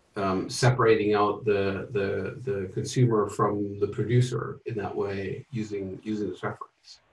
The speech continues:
Um, so that's, so, um, uh, and then, and then also you might have implementations where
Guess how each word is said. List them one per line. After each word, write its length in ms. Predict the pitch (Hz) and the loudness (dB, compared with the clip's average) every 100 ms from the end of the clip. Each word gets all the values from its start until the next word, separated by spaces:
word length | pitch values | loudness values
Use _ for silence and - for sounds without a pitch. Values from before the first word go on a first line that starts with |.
| _ _ _ _ _ _ _ - | _ _ _ _ _ _ _ -10
Um, 800 | 104 92 90 90 90 87 123 - _ _ - | -4 -2 0 -2 -4 -4 -8 -16 _ _ -4
so 100 | 101 | 0
that's, 320 | 107 107 - - - | 2 0 -6 -8 0
so, 220 | 127 - | 0 4
um, 280 | 123 120 - - - - - | 4 4 0 -8 -8 -16 -8
uh, 100 | 127 - _ | -8 -8 _
and 180 | 147 143 | 6 8
then, 360 | 151 147 135 127 | 10 8 6 4
and 160 | 127 131 | 6 10
then 140 | 127 | 10
also 560 | 127 139 - 120 113 127 | 8 6 6 6 6 4
you 140 | 120 | 6
might 160 | 127 131 | 8 10
have 160 | 127 | 8
implementations 720 | 117 - 113 - 123 - 110 117 | 6 2 2 6 6 6 0 2
where 400 | 113 107 107 | 4 4 2